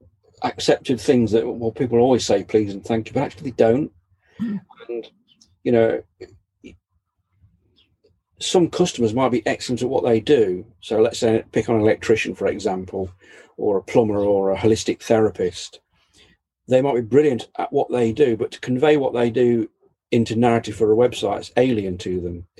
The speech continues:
Speaker 1: They could probably talk to you about it all day,
Speaker 2: Yeah.
Speaker 1: um, quite confidently, and you'd fully understand their business and what they do. Uh, the minute it goes into putting it into words,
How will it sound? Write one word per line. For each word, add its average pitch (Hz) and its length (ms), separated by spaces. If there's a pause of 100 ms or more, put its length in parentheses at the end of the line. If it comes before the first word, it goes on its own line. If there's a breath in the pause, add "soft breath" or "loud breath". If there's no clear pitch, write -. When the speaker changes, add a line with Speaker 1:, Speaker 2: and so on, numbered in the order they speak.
(340 soft breath)
Speaker 1:
They - 80
could 180 100
probably 175 200
talk 170 260
to - 60
you 117 40
about 98 280
it - 80
all 120 220
day, 104 400 (380)
Speaker 2:
Yeah. 180 140 (380)
Speaker 1:
um, 107 500 (460)
quite - 260
confidently, 104 800 (340)
and 110 180
you'd 113 160
fully 117 220
understand 104 560
their 107 180
business 120 500
and 104 100
what - 120
they 95 180
do. 123 400 (640)
Uh, 101 260
the 117 120
minute 127 220
it 113 60
goes 117 360
into 107 140
putting 117 200
it - 20
into 107 160
words, 107 600